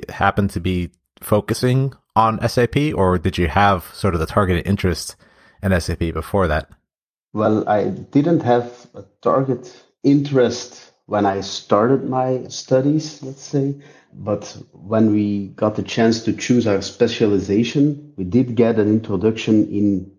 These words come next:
Speaker 2: each and every specialization. And it was quite obvious for me that I wanted to start developing tools and software for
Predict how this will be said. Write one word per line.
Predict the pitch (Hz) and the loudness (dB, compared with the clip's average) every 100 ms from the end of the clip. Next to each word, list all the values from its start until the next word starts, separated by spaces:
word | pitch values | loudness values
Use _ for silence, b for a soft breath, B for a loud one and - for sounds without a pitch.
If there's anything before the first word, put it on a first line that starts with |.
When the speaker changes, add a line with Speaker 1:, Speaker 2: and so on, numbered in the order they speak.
| - | -6
Speaker 2:
each | 110 - | -6 -2
and | 95 | 0
every | 101 101 101 98 92 - | 2 2 2 2 -2 -10
specialization. | - - 104 110 104 95 98 120 - - B B B B B B - | -14 -6 -2 0 0 2 0 0 -2 -4 B B B B B B -4
And | 104 | -2
it | 113 | 2
was | 110 - - - - - | 0 -2 -8 -10 -12 -6
quite | 107 104 127 110 | 2 4 2 2
obvious | 131 127 127 135 | 0 2 2 2
for | - 123 | 0 0
me | 104 113 127 | 2 4 2
that | 104 101 - - - - | 0 -2 -6 -20 -20 -10
I | 104 113 | -4 -2
wanted | 120 120 117 104 - | 0 0 -2 -8 -4
to | 101 98 95 | -2 -2 -6
start | - - - 110 107 | -8 -4 0 2 2
developing | 98 95 107 113 131 135 120 110 95 - _ _ _ - | -2 -4 0 0 2 2 2 2 0 -4 _ _ _ 0
tools | 113 120 120 110 | 2 4 2 2
and | 104 95 - - _ | 2 2 -2 -10 _
software | - - 120 117 - 113 113 90 | -16 0 0 0 -2 0 0 -4
for | - - 101 101 95 | -12 -4 2 2 0